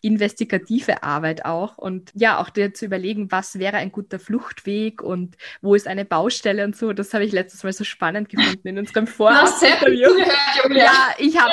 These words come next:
Speaker 2: Schön.
Speaker 1: mir, glaube ich, alles gemerkt. Ja, Ariane, das ist alles so spannend für mich, was du da erzählst und ich glaube nicht nur für mich, sondern auch für unsere Hörerinnen und Hörer total spannend, weil man,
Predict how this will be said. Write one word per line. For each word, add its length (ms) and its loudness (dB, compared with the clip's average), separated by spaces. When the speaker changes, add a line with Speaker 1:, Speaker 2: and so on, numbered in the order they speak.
Speaker 2:
Schön. 140 -2
Speaker 1:
mir, 100 2
glaube 300 0
ich, 200 -4
alles 440 2
gemerkt. 400 -2
Ja, 160 0
Ariane, 500 0
das 160 -8
ist 280 -8
alles 320 -2
so 160 -2
spannend 540 0
für 120 -10
mich, 220 -4
was 160 -6
du 100 -6
da 100 -2
erzählst 440 -4
und 80 -4
ich 100 -2
glaube 240 -2
nicht 220 -2
nur 100 0
für 160 -2
mich, 240 -2
sondern 260 -4
auch 180 -4
für 220 -4
unsere 540 -2
Hörerinnen 540 0
und 160 -6
Hörer 260 -4
total 360 -4
spannend, 560 -8
weil 160 -6
man, 300 -6